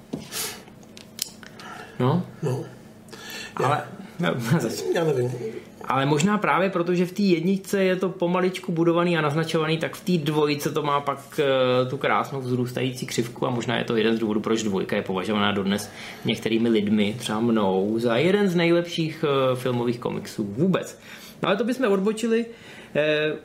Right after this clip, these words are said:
Speaker 1: teď už víme, že máme dobrý scénář, který má potenciál. Pořád v něm má ještě prsty hodně lidí, ale šikovných lidí.
Speaker 2: Přesně tak. Eh, Singer si tam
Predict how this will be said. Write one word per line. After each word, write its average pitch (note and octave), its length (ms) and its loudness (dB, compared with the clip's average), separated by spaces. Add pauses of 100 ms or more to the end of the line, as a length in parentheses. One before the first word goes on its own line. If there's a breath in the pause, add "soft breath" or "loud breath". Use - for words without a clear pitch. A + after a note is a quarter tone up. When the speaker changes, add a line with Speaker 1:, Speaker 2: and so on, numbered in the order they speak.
(100)
Speaker 1:
teď F#3+ 180 0
už F#3 180 2
víme, F#3 340 4
že F#3 80 2
máme G3 280 4
dobrý F3+ 260 4
scénář, E3 460 0
který E3 180 2
má F#3+ 140 2
potenciál. C3 680 -2
Pořád E3+ 440 2
v G3 40 -2
něm G3 160 2
má G3 260 2
ještě F#3 540 -2
prsty F3 300 0
hodně E3+ 240 2
lidí, G2 300 -4 (280 loud breath)
ale F#3+ 360 2
šikovných - 480 -4
lidí. F#2+ 140 -6 (340 loud breath)
Speaker 2:
Přesně D3 360 -2
tak. F#3 340 -2 (220)
Eh, E3 40 -2
Singer F3 300 -2
si F#3+ 100 -4
tam F#3 180 -2